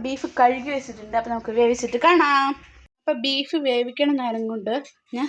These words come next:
സവാള, പച്ചമുളക്, ഇഞ്ചി, വെളുത്തുള്ളി ചതച്ചിട്ടും വെച്ചിട്ടുണ്ട്. പിന്നെ കറിവേപ്പില എടുത്ത് വെച്ചിട്ടുണ്ട്. അപ്പോൾ നമുക്ക് ബീഫ് വേവിച്ചിട്ട് വരാം ട്ടോ. നമ്മൾ ചട്ടി വെച്ച് ചട്ടിയിൽ എണ്ണ ഒഴിച്ചു. ഇനി നമുക്ക്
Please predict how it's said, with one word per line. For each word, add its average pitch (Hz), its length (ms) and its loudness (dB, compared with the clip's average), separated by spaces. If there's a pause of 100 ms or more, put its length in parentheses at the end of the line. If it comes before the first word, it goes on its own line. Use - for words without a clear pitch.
(100)
സവാള, 240 640 2 (540)
പച്ചമുളക്, 254 680 2 (540)
ഇഞ്ചി, 254 340 0 (100)
വെളുത്തുള്ളി 277 400 2 (100)
ചതച്ചിട്ടും 220 840 -2
വെച്ചിട്ടുണ്ട്. 220 580 -4 (480)
പിന്നെ 294 180 4 (100)
കറിവേപ്പില 247 540 4
എടുത്ത് 233 220 -2
വെച്ചിട്ടുണ്ട്. 208 460 -2 (540)
അപ്പോൾ 254 220 -10
നമുക്ക് 254 200 -6 (840)
ബീഫ് 262 340 0
വേവിച്ചിട്ട് 240 540 0 (720)
വരാം 240 400 4
ട്ടോ. 262 140 4 (920)
നമ്മൾ 294 200 2 (440)
ചട്ടി 277 400 0
വെച്ച് 302 240 0
ചട്ടിയിൽ 277 380 2 (140)
എണ്ണ 240 200 -2 (140)
ഒഴിച്ചു. 240 360 -2 (720)
ഇനി 277 140 -2
നമുക്ക് 269 260 2